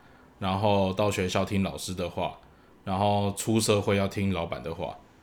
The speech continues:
反正到哪里都叫你听话，听话，听话，听话，你先乖乖的做，先融入文化再说。融入文化或者是乖乖听话，这些都不是问题，因为你可能需要一个，到，到，到一个新的环境嘛，你都会需要先了解一下人家是怎么做事情，人家是怎么讲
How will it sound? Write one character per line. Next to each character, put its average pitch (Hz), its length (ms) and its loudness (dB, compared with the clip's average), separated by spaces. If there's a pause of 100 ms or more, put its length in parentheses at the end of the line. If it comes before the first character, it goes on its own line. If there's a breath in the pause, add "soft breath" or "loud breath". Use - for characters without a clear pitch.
反 117 200 2
正 208 120 12
到 208 120 8
哪 135 140 8
里 110 60 8
都 110 80 4
叫 123 140 4
你 90 120 -2
听 104 220 -4
话， 101 140 2
听 92 160 -2
话， 95 140 0
听 95 160 -8
话， 87 100 -6
听 87 160 -10
话， 90 160 -8
你 87 100 -8
先 113 200 0
乖 107 160 4
乖 104 120 2
的 92 120 0
做， 85 260 -4
先 104 220 0
融 95 200 -2
入 92 220 -2
文 82 140 -10
化 87 180 -2
再 73 180 -8
说。 - 220 -10 (640 soft breath)
融 147 240 6
入 175 200 8
文 127 100 4
化 156 180 6
或 143 160 8
者 104 100 4
是 139 120 -4
乖 127 160 6
乖 123 120 6
听 123 200 2
话， 123 120 4
这 123 120 4
些 135 100 4
都 127 100 0
不 110 160 -4
是 104 160 2
问 117 300 4
题， 64 260 -8
因 107 60 -4
为 135 140 4
你 127 100 4
可 113 160 -2
能 87 140 -4
需 107 240 -4
要 101 180 4
一 98 60 2
个， 82 340 -6 (140)
到， 110 160 0
到， 127 200 2
到 139 120 8
一 135 40 8
个 131 60 4
新 147 160 6
的 135 60 8
环 98 240 4
境 110 180 4
嘛， 85 140 -2
你 90 80 -6
都 123 120 6
会 131 60 4
需 117 160 -2
要 117 100 8
先 117 220 4
了 98 180 4
解 98 180 -2
一 85 40 -6
下 98 240 0 (400 loud breath)
人 107 180 4
家 117 220 8
是 - 160 -2
怎 98 140 -4
么 - 100 -8
做 98 220 2
事 98 180 0
情， 87 200 -4
人 90 120 -6
家 101 80 0
是 104 60 -2
怎 101 100 -6
么 87 100 -8
讲 - 200 -4